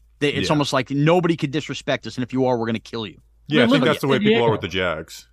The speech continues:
Speaker 1: Yeah.
Speaker 3: It's seventy, it's seventy degrees all year round. Why are they, why are they toxic?
Speaker 1: Right, exactly. Have you ever put on a pair of mittens and tried to snow blow? Get lost.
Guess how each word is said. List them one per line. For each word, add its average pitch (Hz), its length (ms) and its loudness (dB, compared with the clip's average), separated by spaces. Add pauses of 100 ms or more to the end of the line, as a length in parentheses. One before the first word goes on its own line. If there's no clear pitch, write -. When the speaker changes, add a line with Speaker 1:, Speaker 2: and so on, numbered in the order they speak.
(120)
Speaker 1:
Yeah. - 140 -4
Speaker 3:
It's - 100 -6
seventy, 240 380 2
it's - 120 -2
seventy 226 360 4
degrees 196 360 2
all 180 160 2
year 175 180 4
round. 160 280 0
Why 113 180 -2
are 147 80 0
they, 147 140 0 (140)
why 143 120 -2
are 151 60 0
they 151 140 0
toxic? - 400 -4 (340)
Speaker 1:
Right, 143 300 0
exactly. 120 480 -2
Have 107 100 -6
you 127 100 0
ever 143 140 0
put 156 140 -4
on 139 120 0
a 123 40 0
pair 135 180 -4
of 120 80 -2
mittens 139 320 -6
and 127 80 -6
tried 117 160 -4
to 110 80 -10
snow 123 300 -2
blow? 175 400 0 (160)
Get - 160 -4
lost. 120 420 -6